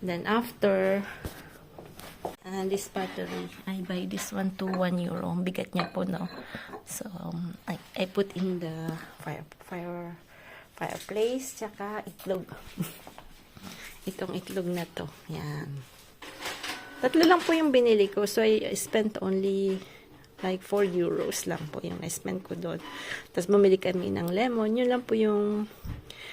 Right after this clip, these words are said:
ah, di ba hindi magastos yung ano po, yung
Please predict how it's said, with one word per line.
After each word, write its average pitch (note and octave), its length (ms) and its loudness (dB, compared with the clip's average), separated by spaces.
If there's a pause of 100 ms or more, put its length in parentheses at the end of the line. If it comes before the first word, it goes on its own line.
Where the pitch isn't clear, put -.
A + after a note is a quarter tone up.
(260)
ah, E3+ 360 0
di F#3+ 120 6
ba G3 120 8
hindi G3 200 10
magastos E3 600 2 (120)
yung F3+ 120 -2
ano F3 200 -2
po, - 240 -4 (120)
yung E3+ 600 0